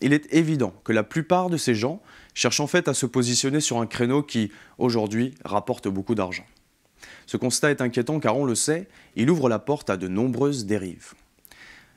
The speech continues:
Cela étant dit, les Rosicruciens ne rejettent pas l'idée, euh, qu'il existe des médiums, des astrologues et des guérisseurs sérieux, ou encore des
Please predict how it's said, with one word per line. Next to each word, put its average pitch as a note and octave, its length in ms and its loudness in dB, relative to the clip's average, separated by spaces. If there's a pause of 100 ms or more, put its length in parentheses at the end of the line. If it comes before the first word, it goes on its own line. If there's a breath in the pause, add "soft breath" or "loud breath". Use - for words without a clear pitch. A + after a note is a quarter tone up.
(160 loud breath)
Cela F#3 260 2
étant B2 220 0
dit, D3 360 2 (120)
les A2+ 100 2
Rosicruciens D3 540 2
ne E3 80 2
rejettent C3 380 2
pas F3+ 220 0
l'idée, A2 400 0 (300)
euh, G#2 160 0
qu'il G#2+ 200 -2
existe A2+ 340 0
des A2 140 2
médiums, D3 500 0
des G2 160 0
astrologues D3+ 540 0
et G#2+ 80 2
des G#2 100 0
guérisseurs A2+ 400 -2
sérieux, F#3 400 -2 (380 loud breath)
ou A2+ 80 4
encore D3 280 2
des A#2 260 2